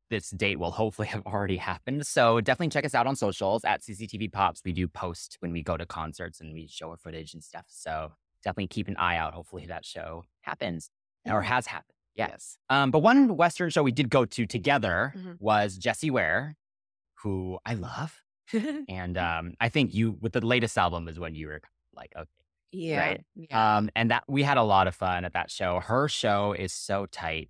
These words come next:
Speaker 1: to two musicians,
Speaker 2: Mm-hmm.
Speaker 1: one drummer and one that kinda, like,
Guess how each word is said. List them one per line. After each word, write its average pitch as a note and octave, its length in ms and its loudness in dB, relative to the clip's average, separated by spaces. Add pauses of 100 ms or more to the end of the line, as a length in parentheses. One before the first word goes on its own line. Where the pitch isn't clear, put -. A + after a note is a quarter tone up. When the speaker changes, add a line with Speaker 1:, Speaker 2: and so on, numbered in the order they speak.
Speaker 1:
to E2 400 -4 (280)
two C#3 180 2
musicians, G2 760 -2
Speaker 2:
Mm-hmm. E3+ 120 -12 (220)
Speaker 1:
one A2 240 2
drummer G2 440 0
and F2 140 -6
one F2+ 180 -4
that E2 120 -10
kinda, E2 260 -10 (800)
like, D2+ 160 -10